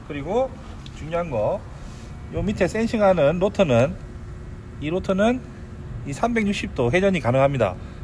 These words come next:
무한대로 계속 돌아가기 때문에 센서를 조립하실 때 로터의 하부에 보시면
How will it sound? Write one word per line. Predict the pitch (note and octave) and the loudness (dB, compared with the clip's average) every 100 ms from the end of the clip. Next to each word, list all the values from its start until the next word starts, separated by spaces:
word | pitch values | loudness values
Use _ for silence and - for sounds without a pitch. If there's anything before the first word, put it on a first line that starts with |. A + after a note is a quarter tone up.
| - | -6
무한대로 | A#2+ C#3+ F#3 G3 F3 A#2+ | 0 4 6 6 4 4
계속 | A#2 B2+ C3 | 4 -2 2
돌아가기 | F#3+ E3+ E3+ | 6 6 6
때문에 | D3+ A#2 G#2 A#2+ F3+ - - - | 0 0 4 2 2 -4 -12 -12
센서를 | - G3 G3 E3+ | -6 -4 0 0
조립하실 | B2+ D#3+ F#3 F#3+ | 0 4 6 4
때 | F#3 B2 F#2 - - - - - - - - - - - - - - - - - | 4 2 2 -4 -10 -10 -10 -12 -12 -12 -12 -12 -12 -12 -8 -8 -8 -14 -10 -2
로터의 | G3 - E3+ D3 D3+ G3 | 0 2 2 4 4 2
하부에 | - F#3+ F#3+ | 0 0 0
보시면 | F#3+ D3+ G3+ C3+ A2+ | -2 -2 0 2 2